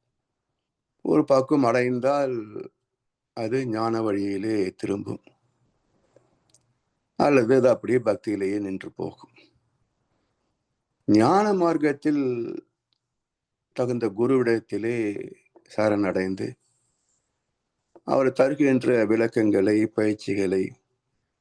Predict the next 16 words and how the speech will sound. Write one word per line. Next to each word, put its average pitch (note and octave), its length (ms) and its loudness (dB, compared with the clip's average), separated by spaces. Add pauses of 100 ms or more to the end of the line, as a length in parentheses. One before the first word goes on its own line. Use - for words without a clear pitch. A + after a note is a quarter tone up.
(440)
முறையாக, A2+ 560 -2 (580)
சரியாக G2+ 640 -6
கற்று F#2+ 440 -6
தேர்ந்து F#2+ 500 0
பயிற்சி G2 380 -2
செய்து F2+ 400 -6 (1700)
அதிலே F#3 460 4 (960)
தேர்ச்சி B2+ 380 2
பெற்ற G#2 400 -2
பிறகு A2 400 -4 (320)
தியானத்தில், G2+ 640 -4 (760)
சமாதியில் F#2+ 680 4
வெற்றி F#2 220 0
பெற F2+ 220 -6
முடியும். - 380 -10 (1400)
எனவே C#3 300 8